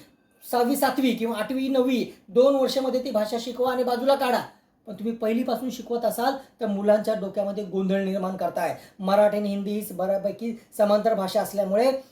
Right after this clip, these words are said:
त्यांच्या मातृभाषेवर परिणाम होणार आहे मराठी पोरांच्या. तो मातृभाषा नीट बोलू शकणार नाही, कारण हिंदीचे शब्द त्याच्यात घुसले जाणार आहेत.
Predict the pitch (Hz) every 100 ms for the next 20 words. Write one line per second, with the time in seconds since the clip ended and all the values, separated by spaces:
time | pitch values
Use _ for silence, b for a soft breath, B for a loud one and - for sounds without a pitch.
0 | B - 170 196 175 185 269 226 214 233
1 | 214 208 202 208 202 208 214 214 208 208
2 | 208 214 220 220 226 190 - B - 208
3 | 196 233 226 208 226 226 277 269 269 262
4 | - 240 247 240 247 226 - - 247 202
5 | 208 247 269 269 254 233 247 247 262 220
6 | 226 254 254 247 240 226